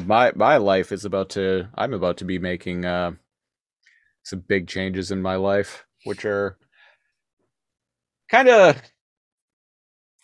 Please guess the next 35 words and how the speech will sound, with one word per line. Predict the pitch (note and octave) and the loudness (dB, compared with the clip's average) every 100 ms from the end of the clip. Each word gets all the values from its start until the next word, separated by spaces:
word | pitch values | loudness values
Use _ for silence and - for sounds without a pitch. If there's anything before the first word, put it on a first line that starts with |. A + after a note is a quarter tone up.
| _ - - | _ -8 2
I, | F#3 D#3 | 4 4
I | |
tweeted | F3+ B3 B3 F#3 | 2 0 2 2
about | B2+ A#2+ | 4 2
this | A2+ G2+ | 2 -4
earlier, | A2+ A2 G2 F2+ | -2 -2 -2 -2
and, | - C#3 C3 | 4 4 4
uh, | C#3 B2+ B2 | 4 4 2
listeners, | G2 C#3+ D3 C#3+ - A2+ G2+ | -4 -10 -4 -4 -4 -8 -6
we'll, | A2 A2 | -4 -6
we'll | A2 A2 | -4 -4
get | G2+ | -4
into | F#2 E2+ | -4 -8
talking | E2 D#2+ D#2 E2 | -6 -6 -6 -8
about | E2+ | -6
Beast | F2+ E2 | -6 -8
Machines | F2+ - E2+ E2+ E2 | -10 -10 -10 -10 -10
shortly, | - - F2+ - F#2 - - - | -12 -6 -6 -6 -8 -10 -12 -10
uh, | - - | -10 -12
sh-, | - | -18
very | - A#2 G#2+ F#2 | -8 -2 0 -2
shortly | F#2+ F2+ F#2+ F#2+ | -4 -8 -6 -4
here. | G2 F#2+ - - - | -6 -6 -14 -16 -2
Um, | A#2 A2+ G#3+ - _ _ _ _ | 2 2 0 -10 _ _ _ _
but | B2 | 0
I | C3+ | 2
tweeted | F#3+ F3+ | 4 2
about | C#3 C#3 | 4 2
this | A2+ G#2+ | 2 -2
earlier, | A2 A2 G2+ F2+ F2 F2+ - | -2 0 -2 -2 -6 -10 -6
uh, | F#2 E2+ - _ _ _ - | -2 -2 -4 _ _ _ -2
that | G2+ F#2+ _ _ _ _ _ _ _ _ _ _ _ _ - | 0 0 _ _ _ _ _ _ _ _ _ _ _ _ -8
to | |
put | D#3 A3+ | 0 2
my, | A3+ F#3 | 4 4